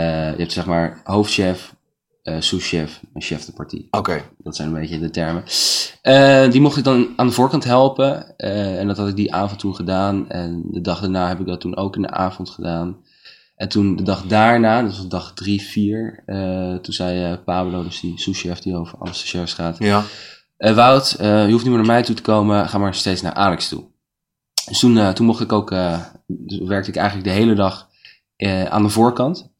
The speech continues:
Speaker 2: Oké, vet.
Speaker 1: Eh, in het, in het, eh, in het, eh, ja, in het, in het restaurant inderdaad. En, ehm, dan ben je de hele dag bezig met Bieseplas draaien voor, eh, voor die gerechtjes die, waar hij over gaat.
Speaker 2: Ja.
Speaker 1: En, ehm, eh, nou,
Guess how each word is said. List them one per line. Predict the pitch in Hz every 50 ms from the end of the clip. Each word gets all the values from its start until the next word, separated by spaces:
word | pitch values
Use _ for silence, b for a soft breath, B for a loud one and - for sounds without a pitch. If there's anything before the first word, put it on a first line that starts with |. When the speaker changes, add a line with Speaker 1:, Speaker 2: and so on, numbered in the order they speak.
| - -
Speaker 2:
Oké, | 101 98 - - 113
vet. | - - 110 120 - - - _ _ _ _ _ _ _
Speaker 1:
Eh, | - 95 95 92 90 90 90 -
in | 95 101
het, | 95 - -
in | 71 71 95
het, | 92 87 -
eh, | 92 87 87 87 85 85 82 - -
in | - 90
het, | 90 85 82 -
eh, | 85 80 80 80 78 76 73 - - - -
ja, | - 78 -
in | 82
het, | 85 78 76
in | - - 92
het | 90 87
restaurant | - 90 87 87 95 98 117 120 -
inderdaad. | 113 113 113 123 151 - - B B B B B B B B B B B _
En, | - - 117 117 120 123
ehm, | 120 120 117 113 113 110 110 107 107 104 104 104 104 104 104 101 104 104 101 104 - - - -
dan | - 98 101 101
ben | 104 101
je | 101 101 101 98
de | 95 101
hele | 101 104
dag | 98 95 90
bezig | 98 95 92 92 90
met | 92 92 90
Bieseplas | 92 92 - - - - 87 85 85 -
draaien | - 92 85 85 85 85 85
voor, | 85 - - 85 85 80 80
eh, | 82 78 80
voor | 82 - - 90 85
die | 82 90
gerechtjes | - - 98 92 85 - - 87 -
die, | - 92 85 85 - - _
waar | - 82
hij | 87 90 92 85
over | 90 90 - -
gaat. | - - 82 85 117 - - _
Speaker 2:
Ja. | - 101 98 101 101 101 B B B B B B _ _ _
Speaker 1:
En, | - 98 104 107 107 104 104 104
ehm, | 104 104 101 98 98 98 95 95 95 95 95 95 95 92 - - _ - - _
eh, | _ - - 95 92 92 90 92
nou, | 90 90 80 -